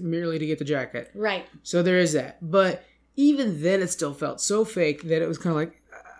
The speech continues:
Speaker 1: "I can't trust you." I don't know. I, I really feel like Angelina, I'm kinda just done with her.
Speaker 2: Yeah. And all three of them on her tribe were, you know, as soon as they got back to the, um, to the camp, we're talking about how they wanted to vote her out.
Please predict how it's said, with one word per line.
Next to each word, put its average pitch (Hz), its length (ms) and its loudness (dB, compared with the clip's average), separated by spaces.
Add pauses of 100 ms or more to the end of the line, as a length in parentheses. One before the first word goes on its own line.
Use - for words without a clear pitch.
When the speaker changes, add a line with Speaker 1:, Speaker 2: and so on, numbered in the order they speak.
(140)
Speaker 1:
"I 185 140 2
can't 185 200 2
trust 180 280 0
you." 185 180 2
I 180 80 4
don't 165 80 2
know. 143 80 2
I, 170 120 2
I 196 140 -6
really 214 220 8
feel 185 120 2
like 170 140 4
Angelina, 156 380 0
I'm 151 80 -2
kinda 147 200 -2
just 135 120 -6
done 139 160 -4
with 143 120 -4
her. 147 180 -4 (320)
Speaker 2:
Yeah. 190 320 -2 (160)
And 233 240 -4
all 285 160 0
three 277 200 -2
of 247 60 0
them 202 160 -4
on 190 120 -6
her 196 100 -6
tribe 185 400 -4
were, 175 260 -10 (500)
you 202 160 -10
know, 185 140 -6
as 180 100 -10
soon 233 180 -2
as 220 120 -4
they 214 140 2
got 190 260 0
back 202 480 -4
to 190 240 -6
the, 175 320 -8
um, 165 320 -10 (320)
to 196 100 -6
the 190 80 -8
camp, 208 440 -8
we're 196 100 -8
talking 185 280 -10
about 175 120 -16
how 180 120 -14
they 175 100 -8
wanted 170 200 -14
to 170 80 -10
vote 170 160 -10
her 175 140 -10
out. 170 280 -14